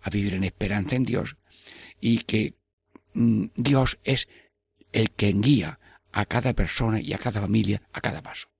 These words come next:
¿Se han dado cuenta que cada día es distinto para todo el mundo? Sí, sí, y cada día tiene una sorpresa. Y me dijo a mí un jesuita de estos que escriben libros grandes, dice, "Si la vida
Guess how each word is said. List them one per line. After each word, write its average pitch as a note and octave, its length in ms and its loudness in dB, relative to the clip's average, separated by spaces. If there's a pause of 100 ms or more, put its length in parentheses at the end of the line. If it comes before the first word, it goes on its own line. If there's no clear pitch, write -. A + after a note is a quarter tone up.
(560)
¿Se A3+ 100 8
han A#3+ 100 10
dado F3 100 6
cuenta A#2 320 2
que - 200 -2
cada C3+ 320 2
día G2 240 0
es F#2 80 -4
distinto G#2 540 0
para A2 200 8
todo G2+ 140 -2
el G2+ 60 0
mundo? - 340 -2 (640)
Sí, - 160 -6
sí, D3 280 -4 (360)
y - 80 -2
cada D3 220 0
día E3+ 120 0
tiene F3+ 160 -2
una D3+ 80 0
sorpresa. C#3+ 540 -4 (500)
Y - 80 -2
me G#2 140 -2
dijo D#3+ 200 2
a - 40 -2
mí F#3+ 120 2
un F#3 80 2
jesuita G2+ 440 -2
de A2+ 80 0
estos A#2 240 -8
que - 100 -16
escriben G#2+ 380 -4
libros F#2+ 320 -8
grandes, F#2+ 460 -8 (800)
dice, A2+ 680 -2 (140)
"Si A#2+ 200 -2
la G2+ 160 -2
vida D#3+ 520 6